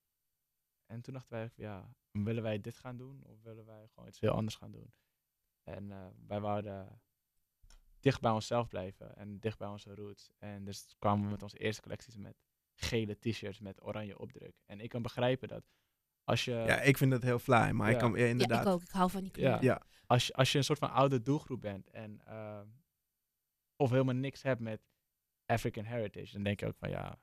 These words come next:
Speaker 1: dat is het. Laat mij maar gewoon mijn, eh, come the fuck down of whatever t-shirt of zo kopen. Dat gewoon wat simpel is en makkelijk te stylen is.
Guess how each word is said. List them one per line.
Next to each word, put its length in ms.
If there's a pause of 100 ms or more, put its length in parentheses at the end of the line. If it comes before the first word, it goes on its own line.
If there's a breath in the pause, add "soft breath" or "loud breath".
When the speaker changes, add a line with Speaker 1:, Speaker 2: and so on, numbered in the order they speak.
(260)
Speaker 1:
dat 240
is 120
het. 140
Laat 140
mij 140
maar 220
gewoon 280
mijn, 340
eh, 240 (840)
come 160
the 100
fuck 280
down 240
of 80
whatever 380 (260)
t-shirt 360
of 60
zo 160
kopen. 480
Dat 120
gewoon 160
wat 120
simpel 300
is 140
en 80
makkelijk 300
te 60
stylen 380
is. 140